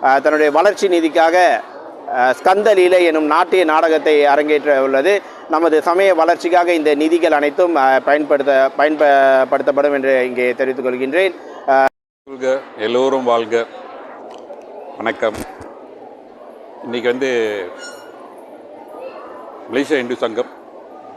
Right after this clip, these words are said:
Speaker 2: பேரா மாநிலம் திருமுறை போட்டி நடக்கிறது.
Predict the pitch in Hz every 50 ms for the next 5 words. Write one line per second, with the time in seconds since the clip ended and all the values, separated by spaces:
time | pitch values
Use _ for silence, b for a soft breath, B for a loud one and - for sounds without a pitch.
0 | - - - 127 139 135 131 120 113 110 113 117 110 107 117 117 - - - -
1 | - - - - - - - - - 135 131 131 135 120 113 - - 113 104 -
2 | 110 101 98 - - - - - - - - - 101 95 98 107 92 95 90 87
3 | 90 104